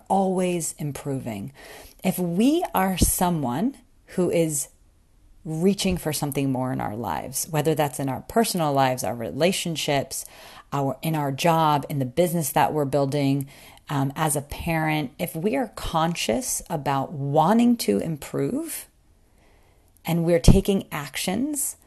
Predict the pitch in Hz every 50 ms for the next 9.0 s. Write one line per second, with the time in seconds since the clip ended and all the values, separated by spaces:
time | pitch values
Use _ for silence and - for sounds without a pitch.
0 | _ _ _ _ _ - 135 139 139 139 139 151 147 139 151 147 139 220 220 214
1 | 208 214 - - - - - - - - 143 - - - - 208 202 196 175 -
2 | - 185 170 165 165 165 165 - - - - - - - 160 147 127 127 127 127
3 | - - - - - - _ _ _ _ _ - 190 196 - - 185 180 156 156
4 | 143 - - 131 131 127 160 175 180 175 170 170 - 151 147 147 147 143 143 147
5 | 151 151 151 151 151 - - - 175 180 165 - - 185 208 285 349 - - 311
6 | 285 226 220 208 185 160 147 139 143 165 180 175 196 220 226 240 247 - - -
7 | - - - - - 196 190 - - 240 185 196 247 285 - - - - 190 202
8 | 220 240 233 220 170 139 135 185 196 208 190 165 135 156 170 165 - - - -